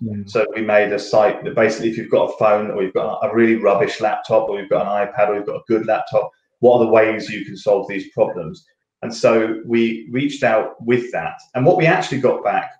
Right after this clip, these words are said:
Speaker 2: was a surprising amount of gratitude from parents. And I don't mean that parents aren't grateful, but they don't usually communicate it. So, um, we had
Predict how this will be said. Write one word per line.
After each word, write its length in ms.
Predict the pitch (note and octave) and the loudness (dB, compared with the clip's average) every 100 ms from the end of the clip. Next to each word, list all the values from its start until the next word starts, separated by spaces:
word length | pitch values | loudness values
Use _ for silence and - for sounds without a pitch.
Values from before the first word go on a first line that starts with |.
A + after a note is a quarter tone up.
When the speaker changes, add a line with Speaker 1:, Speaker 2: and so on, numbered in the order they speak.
| - | -2
Speaker 2:
was 320 | A#2 A#2 - | 0 0 -4
a 60 | |
surprising 560 | - - - C#3+ D3 C#3+ | -6 -6 -2 0 0 -2
amount 300 | C3 A#2 A2+ | -2 -2 -4
of 100 | A2+ | -4
gratitude 600 | C3 C3+ B2 - F2 E2 - _ _ _ _ | -4 -4 -8 -14 -14 -14 -18 _ _ _ _
from 180 | - G2+ | -10 -8
parents. 560 | A2 F#2+ F2+ E2+ - G2 | 0 2 2 -2 -10 -4
And 140 | A2 | 0
I 80 | A#2 | 2
don't 160 | C#3 A#2+ | 2 2
mean 180 | A#2+ A2+ | -2 0
that 260 | A2 - | 0 0
parents 280 | B2+ A#2 - | 0 0 0
aren't 260 | A#2 A2 - | -2 -2 0
grateful, 480 | A#2 A2+ - F2 F2 | 0 0 -4 -6 0
but 120 | - | 2
they 80 | B2+ | 4
don't 220 | B2 A#2+ | 2 0
usually 300 | A2+ A2+ G#2+ | -6 -6 -8
communicate 600 | - A2+ A2 F2 F2 - | -2 0 -2 -4 -6 -6
it. 120 | D#2+ - _ _ _ _ | -12 -14 _ _ _ _
So, 540 | - - A2 G#2+ G#2 - | -2 4 4 4 -2 -2
um, 460 | A2 A2 G#2+ G#2+ - _ _ _ _ _ - - | 4 4 2 -6 -14 _ _ _ _ _ -20 -14
we 420 | A#2+ B2 A#2+ A#2 | -4 -2 0 -2
had 480 | A2 - A2+ - | -2 -2 -2 -2